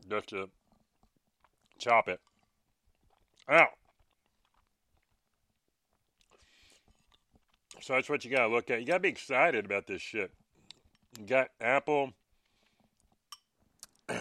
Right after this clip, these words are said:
And whether you're paper trading, whether you're real trading, you, you, hopefully nobody got hurt today. Could easily got hurt in today's market action. So, just how you wanna do. We're trying to regain, like, forty, what, forty-one forty?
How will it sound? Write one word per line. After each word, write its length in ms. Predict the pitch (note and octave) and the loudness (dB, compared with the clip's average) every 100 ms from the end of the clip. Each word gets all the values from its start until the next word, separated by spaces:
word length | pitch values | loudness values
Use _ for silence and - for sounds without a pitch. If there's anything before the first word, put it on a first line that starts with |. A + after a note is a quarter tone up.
| - - - | -10 -16 -10
And 120 | C#3 C#3 | 0 4
whether 200 | E3+ F3 | 4 4
you're 140 | C3+ | -2
paper 360 | F#2+ C3 C#3+ E3 | 2 2 2 -4
trading, 400 | - D#3+ D#3+ C#3 | -2 -2 -2 -2
whether 140 | C#3+ | -4
you're 80 | C#3+ | -2
real 200 | D#3 F#3 | -2 -4
trading, 420 | - C3+ A2+ B2+ | -4 -4 -4 -12
you, 180 | - D#3 | -16 -16
you, 80 | C#3+ | -8
hopefully 300 | D3 - E3+ | -8 -6 -6
nobody 280 | D#3 D#3 D3 | -2 0 0
got 200 | C3 G#2 | -2 -2
hurt 180 | C3 - | -4 -6
today. 340 | G2+ F#2+ E2 - _ _ _ _ _ _ _ _ _ _ _ _ _ _ _ _ _ _ _ | -8 -8 -8 -16 _ _ _ _ _ _ _ _ _ _ _ _ _ _ _ _ _ _ _
Could 140 | A2 - | -16 -12
easily 320 | A#2+ C3+ B2+ B2+ | -8 -8 -6 -2
got 260 | C3+ A#2+ | 0 0
hurt 220 | A#2 A#2+ | -2 -4
in 60 | G#2+ | -4
today's 360 | A2 G#2+ G#2 F#2 | -6 -4 -4 -4
market 380 | G2+ G2+ G2+ | -4 -4 -4
action. 400 | F#2 F2+ - F#2 E2 D#2+ _ - _ _ _ _ _ _ _ _ _ _ _ _ _ _ _ _ _ _ _ _ _ _ _ | -6 -6 -8 -18 -18 -20 _ -20 _ _ _ _ _ _ _ _ _ _ _ _ _ _ _ _ _ _ _ _ _ _ _
So, 520 | - - A2 G#2 F#2+ - _ _ _ _ _ - | -16 -2 2 2 0 -6 _ _ _ _ _ -14
just 140 | B2+ | -6
how 100 | D#3+ | -2
you 140 | D#3 B2+ | 0 0
wanna 180 | A#2+ G#2 | -2 0
do. 260 | A2+ A2 - _ _ _ _ | 0 0 -4 _ _ _ _
We're 60 | B2+ | -12
trying 260 | - C3+ A#2+ | -2 0 0
to 80 | |
regain, 340 | A2+ G#2 A2+ A2 | -4 -2 -2 0
like, 180 | G#2+ - | -4 -4
forty, 380 | - A#2+ A#2 | -4 -2 -2
what, 220 | A2+ F#2+ - | -4 -6 -6
forty-one 480 | A2 A2+ A2 G#2+ | -4 -4 -4 -6
forty? 480 | F#2 A2 A2+ A#2 A2 | -6 -6 -4 -6 -8